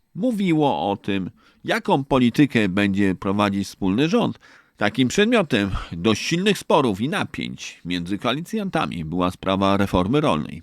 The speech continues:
Wypracowano tu porozumienie, które okazało się nie do zaakceptowania dla niektórych polityków z obydwu stronnictw.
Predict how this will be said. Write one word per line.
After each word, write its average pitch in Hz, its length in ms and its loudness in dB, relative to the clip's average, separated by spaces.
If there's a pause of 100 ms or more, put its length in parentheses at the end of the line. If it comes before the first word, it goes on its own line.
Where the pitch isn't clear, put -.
(120)
Wypracowano 135 720 0
tu 104 160 -2
porozumienie, 147 720 2 (640)
które 311 240 -4
okazało 131 640 2
się 107 600 0
nie 135 200 0
do 214 140 2
zaakceptowania 151 1000 -2 (240)
dla 92 220 -2
niektórych 95 640 -2 (340)
polityków 95 760 -4 (240)
z 90 120 -6
obydwu 101 440 2
stronnictw. 104 1080 0